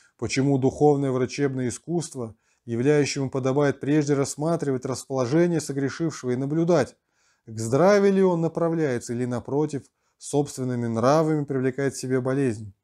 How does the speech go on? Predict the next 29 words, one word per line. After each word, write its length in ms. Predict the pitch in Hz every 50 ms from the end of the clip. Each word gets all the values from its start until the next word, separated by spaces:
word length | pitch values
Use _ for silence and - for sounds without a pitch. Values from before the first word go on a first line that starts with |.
| _ _ _ _ _ _ - - _ _ _
И 120 | 127 123
как 180 | - 147 139 143
между 340 | 147 156 156 151 139 151 147
тем 320 | - 175 165 151 131 120
учреждает 540 | 120 113 - 135 135 135 139 147 143 135 135
своё 300 | - 127 135 131 127 123
поведение, 800 | 127 131 123 123 123 123 143 180 190 170 135 117 107 104 101 - _ _ _ _ _ _ _ _ _ _ _ _ _ _ _ _ _ _ _ _ _ _ _ _ -
и 60 | 131
если 280 | 143 156 147 - 147
к 80 | 139 -
врачу 320 | 143 143 139 139 - 180 160
не 80 | 143
сопротивляется 880 | 120 - 135 117 123 127 - 131 123 127 151 175 190 180 147 - - 123
и 40 | 123
душевную 500 | 127 143 135 - - 165 151 143 139 139
рану 260 | 156 156 147 139 127
через 400 | 117 - 135 127 131 123 - - _ _ _ _ _ _
приложение 600 | - 131 131 135 139 123 151 165 160 147 135 127
предписанных 640 | 127 131 131 127 - - 160 151 - 139 135 - -
врачеств 380 | 131 139 135 - 151 131 110
заживляет, 720 | 117 127 117 117 123 123 131 156 185 196 175 135 110 - _ _ _ _ _ _ _ _
в 60 | _
таком 380 | _ 113 113 - 160 185 190 185
случае 420 | - - 185 175 - - 160 131
по 80 | - 135
достоинству 720 | 131 131 120 - - 156 165 175 175 170 160 165 - 151
возмеривать 640 | 127 127 127 123 135 135 151 156 160 151 135 - 123
ему 180 | 123 127 135
милосердие. 800 | 135 139 143 147 139 - - 123 120 117 113 110 110 107 98